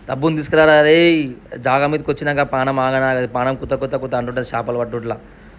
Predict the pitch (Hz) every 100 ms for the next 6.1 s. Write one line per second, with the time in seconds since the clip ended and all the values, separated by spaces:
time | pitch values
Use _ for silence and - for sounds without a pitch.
0 | - 135 156 156 143 147 156 156 156 180
1 | 190 175 139 - 131 123 127 120 117 117
2 | 143 143 135 - 131 131 151 156 160 180
3 | 170 147 123 120 135 131 127 123 123 120
4 | 117 113 110 110 110 110 - - - -
5 | - 143 127 120 135 170 180 165 143 165
6 | 131